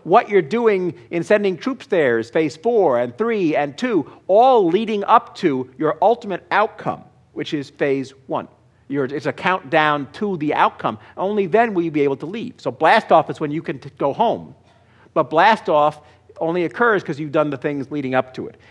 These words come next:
And if you would think about it that way, you would realize that all the parts of war that we obsess about, the entry into war, the initial battles, things like that, are only, they only have meaning and value insofar as they are precursors to,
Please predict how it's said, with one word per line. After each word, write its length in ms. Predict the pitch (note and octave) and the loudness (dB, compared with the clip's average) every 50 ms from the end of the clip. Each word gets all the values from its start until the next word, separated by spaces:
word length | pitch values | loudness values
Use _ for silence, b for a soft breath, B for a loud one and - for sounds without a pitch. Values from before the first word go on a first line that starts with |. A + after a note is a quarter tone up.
| B B | B B
And 80 | - | -8
if 40 | D3 | -4
you 60 | D#3+ | -2
would 100 | F#3 E3+ | -2 0
think 140 | E3+ A#3+ C4 | 0 0 0
about 140 | A#3 A3+ F#3+ | 2 2 2
it 100 | E3 - | 2 0
that 300 | - F3 F#3 G3 - - | 0 0 0 0 -2 -2
way, 240 | D3+ C#3 C3+ C3 B2+ B B B B B | -2 -2 -2 -2 -4 B B B B B
you 140 | - E3 E3+ | -8 -4 -2
would 180 | F3 D#3 C#3 | -2 -2 -2
realize 520 | F#3 A3 B3+ B3+ G#3+ F#3 E3+ D#3 D#3+ C#3+ B2 | -2 -4 -2 0 0 2 2 2 0 -2 -6
that 80 | - D#3+ | -8 -4
all 260 | - - E3 G#3 A3 | -2 0 2 2 2
the 80 | G#3 | 0
parts 400 | - - - F#3+ F3+ E3+ E3+ - | -2 -2 2 2 2 2 2 -2
of 140 | E3 C#3+ B2+ | -8 -8 -6
war 320 | B2+ B2+ C#3 D3 D3 C#3+ C3+ | -4 -2 0 0 2 0 0
that 100 | C#3+ C#3 | -2 -2
we 140 | C#3 C3 | -2 -4
obsess 400 | B2 G#2+ - - D#3+ D3+ D3 - | -4 -6 -4 -2 -2 -2 -2 -2
about, 340 | D3+ A2 G2+ G2+ F#2 D2 - - b b b b b b _ - | -8 -8 -8 -8 -8 -8 -10 -14 b b b b b b _ -10
the 180 | - A2 A2+ A#2 | -6 -4 -4 -4
entry 340 | C3 D3 - - C3+ A#2+ | -4 -6 -8 -8 -8 -8
into 180 | A#2 G#2+ - A#2+ | -8 -8 -10 -12
war, 520 | G#2 F#2 F2+ F#2 F#2 F2+ F2 F2 E2 - B B B B | -14 -14 -12 -12 -12 -10 -10 -12 -12 -16 B B B B
the 460 | - - B2 A2+ A2+ G#2+ G#2 G#2 - - - - | -12 -8 -6 -6 -6 -6 -8 -10 -12 -14 -16 -12
initial 340 | - A#2+ C3+ C#3 C3+ - D3 | -8 -6 -6 -6 -6 -6 -8
battles, 680 | B2 A2 - - C3+ D3 C#3 C3+ B2 G#2+ F#2+ F2+ - - | -10 -6 -4 0 2 2 2 2 2 0 -2 -4 -10 -10
things 220 | - C#3+ D3+ C3+ | -10 -10 -10 -6
like 220 | - C3 A2+ G#2 - | -6 -6 -6 -4 -4
that, 320 | - D3 C#3 A#2 F#2+ - B B B B B | -2 0 0 0 -2 -6 B B B B B
are 220 | D#3+ E3+ F3+ F3+ - | 0 2 2 2 0
only, 600 | - F3+ A3 B3 C#4 C#4 C#4 C4+ B3+ A#3 G#3 G3 - _ _ _ _ _ _ | -2 -4 -4 -4 -6 -6 -8 -8 -8 -10 -10 -12 -16 _ _ _ _ _ _
they 160 | - E3 F3 | 0 2 2
only 160 | G#3+ C4 D4 | 2 0 -2
have 260 | A3+ F#3+ G3+ F#3+ E3+ | -2 0 2 2 2
meaning 460 | D3+ D3+ D#3 F#3 G#3 G3 D#3 B2 A#2 A#2+ | 0 -2 -4 -4 -2 -2 -2 -4 -4 -6
and 180 | A#2+ A#2+ A2 | -6 -6 -2
value 460 | G#2 C3+ D3+ F#3 F#3 D#3 G#2+ F#2+ F2+ - _ _ _ _ _ _ _ _ _ _ _ _ _ _ _ | 0 2 2 2 2 -2 -4 -8 -10 -12 _ _ _ _ _ _ _ _ _ _ _ _ _ _ _
insofar 560 | - D3 D3+ - - D#3+ D#3+ - D3+ C#3+ C3+ C#3 | -10 -10 -8 -4 -4 -6 -2 0 0 2 2 2
as 100 | C3+ A#2+ | 2 0
they 140 | C#3 B2+ | -2 -2
are 80 | B2 A#2 | -2 -2
precursors 800 | - - - F#3+ A#3 A#3 - - F#3+ D#3+ C3+ - B2+ A2+ G#2 - | -4 -6 -6 -6 -6 -6 -4 -4 -4 -4 -4 -6 -8 -10 -10 -12
to, 360 | - - C3 G#2+ F#2+ G2 | -12 -10 -8 -8 -8 -10